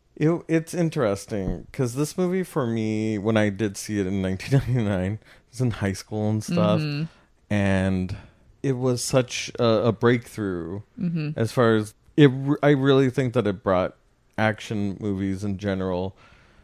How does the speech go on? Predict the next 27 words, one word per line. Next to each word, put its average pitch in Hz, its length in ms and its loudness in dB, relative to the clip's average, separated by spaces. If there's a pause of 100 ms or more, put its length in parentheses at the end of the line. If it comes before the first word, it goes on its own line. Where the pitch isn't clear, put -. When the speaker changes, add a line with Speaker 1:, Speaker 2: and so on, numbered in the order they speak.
(880)
Speaker 1:
to 104 580 -2
another 107 420 -2
level. 107 680 -6
Speaker 2:
Mm-hmm. 165 260 -4
Speaker 1:
I 117 140 -2
think 117 280 -4 (520)
after 117 300 0
The 135 80 0
Matrix, 113 760 -6 (180)
there 113 120 2
really 117 380 4
is 110 500 -2 (800)
a 127 80 0
before 107 380 -2
and 90 100 -6
after 87 380 -8
with - 180 -14
The - 60 -16
Matrix. 92 480 -12
I 131 80 0
know 143 160 2
I 143 80 2
said 131 220 -4
that 117 120 0
about 98 400 -2 (420)
Star 127 380 -2
Wars. 185 460 -6